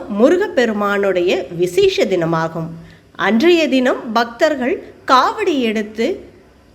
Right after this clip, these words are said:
பால்குடம் எடுத்து தங்களது நேர்த்திக் கடன்களை நிறைவேற்றுவார்கள். இந்த நாளில்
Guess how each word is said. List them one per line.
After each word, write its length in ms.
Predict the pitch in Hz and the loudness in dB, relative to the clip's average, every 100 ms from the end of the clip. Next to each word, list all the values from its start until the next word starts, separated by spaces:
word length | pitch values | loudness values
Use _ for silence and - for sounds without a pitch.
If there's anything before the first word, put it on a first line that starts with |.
| - | -2
பால்குடம் 580 | 262 262 277 277 254 233 | 4 4 4 2 0 2
எடுத்து 540 | 208 208 214 214 220 - | 0 0 -2 -2 -4 0
தங்களது 480 | 220 202 208 196 190 | 0 2 0 2 0
நேர்த்திக் 480 | 185 226 - 330 | 2 2 2 -2
கடன்களை 640 | 262 214 196 185 175 208 392 | -2 -2 -2 -2 0 0 0
நிறைவேற்றுவார்கள். 920 | 233 190 175 170 170 160 165 165 165 160 - - - - | 0 0 0 -2 -2 -2 -2 -2 -6 -8 -14 -20 -20 -2
இந்த 240 | 269 311 320 | 4 6 6
நாளில் 540 | 269 277 277 262 - | 4 2 0 0 -2